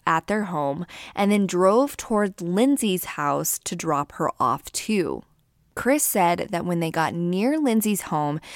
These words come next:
she asked him to drop her off at the street corner just about fifty yards from her house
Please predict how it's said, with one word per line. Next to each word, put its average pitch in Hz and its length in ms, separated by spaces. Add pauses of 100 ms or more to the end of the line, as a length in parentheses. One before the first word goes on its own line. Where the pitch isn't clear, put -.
(140)
she - 420
asked 175 380
him 165 220
to 160 100
drop 160 460
her - 220
off 147 340
at 180 100
the 170 80
street - 480
corner 151 400
just 151 340
about 156 280
fifty 233 340
yards 151 420
from - 260
her 143 180
house - 640